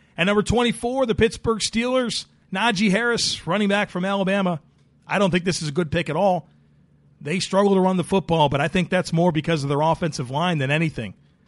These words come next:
And, uh, it's a deep offensive line year, but my goodness, they don't, they don't have a left tackle. They don't have a, a guard. They need a center. They have so many needs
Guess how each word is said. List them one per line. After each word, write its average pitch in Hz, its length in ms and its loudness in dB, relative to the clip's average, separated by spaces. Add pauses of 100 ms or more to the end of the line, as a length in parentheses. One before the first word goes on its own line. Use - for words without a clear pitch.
(160)
And, 120 340 -8
uh, 123 200 -2
it's 120 100 -8
a 135 40 -10
deep 160 220 0
offensive 170 460 -2
line 170 260 -2
year, 127 160 -2
but 123 280 -4 (840)
my 170 160 -4
goodness, 147 580 -2 (760)
they 156 100 -4
don't, 180 260 -2
they 151 80 -4
don't 151 140 2
have 143 140 2
a 131 40 0
left 143 240 0
tackle. 160 440 0
They 135 100 -2
don't 127 180 -4
have 123 200 -4
a, 113 220 -6
a 123 100 -10
guard. 139 400 -2
They 127 100 -2
need 127 160 -6
a 110 40 -6
center. 170 320 -4
They 180 100 0
have 175 120 -2
so 240 380 -2
many 220 160 2
needs 175 460 0